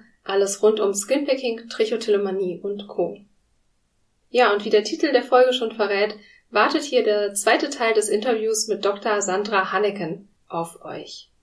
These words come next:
Sandra ist Dermatologin, kennt sich insbesondere auch gut mit dem Bereich Psychodermatologie aus, also der Schnittstelle zwischen Haut und Psyche, und hat mir ein langes Interview zum Thema Umgang mit der eigenen Haut, Wunden,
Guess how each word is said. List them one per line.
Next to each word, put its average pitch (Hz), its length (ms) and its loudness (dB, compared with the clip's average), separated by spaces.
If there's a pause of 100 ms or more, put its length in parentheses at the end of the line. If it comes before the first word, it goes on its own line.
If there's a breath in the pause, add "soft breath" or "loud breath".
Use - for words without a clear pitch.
(580)
Sandra 262 440 2
ist 208 340 0
Dermatologin, 254 840 4
kennt 208 220 -2
sich - 120 -8
insbesondere 214 580 2
auch 196 140 -4
gut 214 160 4
mit 202 100 -4
dem 196 120 2
Bereich 180 400 0
Psychodermatologie 233 1200 2
aus, 202 260 0
also - 220 -4
der 175 120 0
Schnittstelle 208 640 2
zwischen 214 480 -2
Haut 202 240 4
und 185 240 -6
Psyche, 330 540 0 (440)
und 208 280 2
hat 220 120 0
mir 214 120 4
ein 214 100 6
langes 240 320 4
Interview 233 600 0 (240 loud breath)
zum 226 340 4
Thema 208 400 6
Umgang 233 460 2
mit 202 120 2
der 196 140 2
eigenen 190 380 0
Haut, 220 420 4 (340 soft breath)
Wunden, 220 760 2